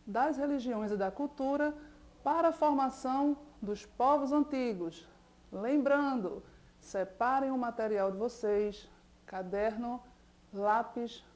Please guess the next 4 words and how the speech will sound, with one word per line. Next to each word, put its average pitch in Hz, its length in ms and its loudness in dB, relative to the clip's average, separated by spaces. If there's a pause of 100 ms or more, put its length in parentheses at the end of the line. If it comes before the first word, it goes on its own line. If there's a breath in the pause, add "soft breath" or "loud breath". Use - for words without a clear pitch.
(140)
caneta 226 680 -4 (300 loud breath)
e 214 80 -4
borracha, 185 680 -6 (460 loud breath)
e 269 360 -2